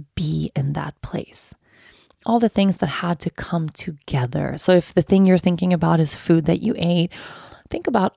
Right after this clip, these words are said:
everything it took for each of those ingredients to grow. Think about the time it took for you to go to the farmer's market or go to the grocery store and gather those things and then cook and prepare that for you. That's a lot of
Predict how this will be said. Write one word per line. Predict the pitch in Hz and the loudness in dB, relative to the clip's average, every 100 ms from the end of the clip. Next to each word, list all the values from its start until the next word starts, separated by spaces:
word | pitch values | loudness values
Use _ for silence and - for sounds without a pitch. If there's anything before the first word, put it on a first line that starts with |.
| _ | _
everything | 262 302 277 254 226 | 0 2 0 2 2
it | 208 | 0
took | - 208 - | 0 -4 -4
for | - - | -10 -10
each | - 247 - | -2 0 0
of | 233 190 | 0 2
those | 196 196 | 2 2
ingredients | 175 180 196 175 151 - | -2 0 2 2 0 -4
to | - 160 | -8 -10
grow. | - 156 147 147 208 170 - - _ _ _ _ _ _ _ _ _ | -10 -10 -4 0 4 2 0 -10 _ _ _ _ _ _ _ _ _
Think | - 202 | -8 -4
about | 202 190 | -2 -2
the | 185 | -4
time | - 190 196 208 | -4 4 6 6
it | 185 | 4
took | - 180 - | 2 -2 -2
for | 185 | -4
you | 175 165 | 0 -2
to | |
go | 160 180 165 | -2 -2 -2
to | 165 | -2
the | |
farmer's | - - 202 214 202 | -6 -4 2 2 4
market | 196 185 - 175 180 | 2 2 2 0 0
or | 170 | 0
go | 165 175 | 0 2
to | |
the | 180 | 0
grocery | 170 170 170 - 160 | 2 2 2 -2 -2
store | - 180 | -2 -4
and | 165 151 - | -6 -8 -8
gather | 156 175 180 165 | -4 0 2 4
those | 160 147 | 2 0
things | - 165 170 - - - - | -4 -4 -4 -10 -14 -14 -6
and | - | 0
then | 160 180 - | 2 0 -4
cook | - 208 - - | 0 2 0 -6
and | 156 | -8
prepare | - - - 165 165 | -10 -10 -6 -2 -2
that | 147 143 | -4 -8
for | - - | -10 -8
you. | - - | -8 -2
That's | 240 - - | -2 -2 -6
a | - | -2
lot | 202 185 196 214 220 220 | -2 -2 -2 0 4 4
of | 214 | 2